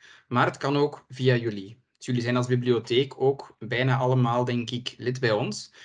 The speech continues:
Dus jullie, jullie kunnen binnen jullie bibliotheekaccount heel gemakkelijk, eigenlijk met een paar kliks, lezers inschrijven voor de app. Wat dat het wel handig maakt, zoals Celine zei, stel dat er iemand komt zoals Imke aan de balie en ze wilt het leren kennen, wel, dan is ze eigenlijk direct vertrokken. Dan krijgt ze van jullie meteen een accountje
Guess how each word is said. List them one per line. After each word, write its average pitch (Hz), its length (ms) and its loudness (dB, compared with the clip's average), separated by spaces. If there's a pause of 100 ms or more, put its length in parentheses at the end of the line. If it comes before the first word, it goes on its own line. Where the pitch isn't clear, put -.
(140)
Dus 127 120 -8
jullie, 127 240 2
jullie 127 260 2
kunnen 143 300 2
binnen 135 220 4
jullie 143 240 0
bibliotheekaccount 127 880 2
heel 131 200 0
gemakkelijk, 127 560 0 (280)
eigenlijk 120 220 -4
met 113 100 -4
een 107 120 -6
paar 123 260 2
kliks, 123 460 -4
lezers 120 420 -2
inschrijven 113 540 -4
voor 107 180 -2
de 101 160 -6
app. - 260 -10 (320)
Wat 123 100 -8
dat 127 100 6
het 123 100 4
wel 131 160 6
handig 131 340 2
maakt, 127 300 0
zoals 120 260 0
Celine 117 340 -2
zei, 123 200 2
stel 127 160 -6
dat 131 140 2
er 127 100 -6
iemand 123 300 0
komt 127 260 0
zoals 120 340 0
Imke 131 480 2 (540)
aan 131 160 4
de 131 100 4
balie 139 600 4
en 120 220 -2
ze 120 180 -8
wilt 123 160 2
het 123 80 -2
leren 113 220 0
kennen, 127 280 2
wel, 123 120 4
dan 123 100 2
is 127 100 0
ze 123 60 -4
eigenlijk 113 300 -4
direct 127 200 -2
vertrokken. 127 480 -4
Dan 123 120 -2
krijgt 117 240 -6
ze 123 80 -10
van 110 120 -6
jullie 120 220 0
meteen 117 300 0
een 117 60 -2
accountje 113 600 -2